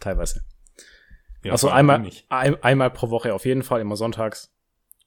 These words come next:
Speaker 1: Und dann jetzt eventuell diese Zwischenfolge. Gut,
Speaker 2: Gut.
Speaker 1: ansonsten gibt's nichts mehr zu sagen für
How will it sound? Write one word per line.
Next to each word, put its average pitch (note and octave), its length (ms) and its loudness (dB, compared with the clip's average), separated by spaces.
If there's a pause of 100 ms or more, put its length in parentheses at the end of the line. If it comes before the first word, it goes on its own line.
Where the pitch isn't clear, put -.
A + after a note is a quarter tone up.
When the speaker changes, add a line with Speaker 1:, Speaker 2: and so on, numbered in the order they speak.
Speaker 1:
Und G#2+ 140 -6
dann G2+ 320 -4
jetzt - 260 -10
eventuell G2 300 -10
diese F#2+ 160 -14
Zwischenfolge. F#2 580 -10 (1300)
Gut, F3 160 2
Speaker 2:
Gut. - 40 0
Speaker 1:
ansonsten C#3 640 -4
gibt's - 220 -8
nichts C#3+ 240 -6
mehr D3 400 -8
zu - 100 -14
sagen C#3 460 -4 (320)
für C#3+ 360 -8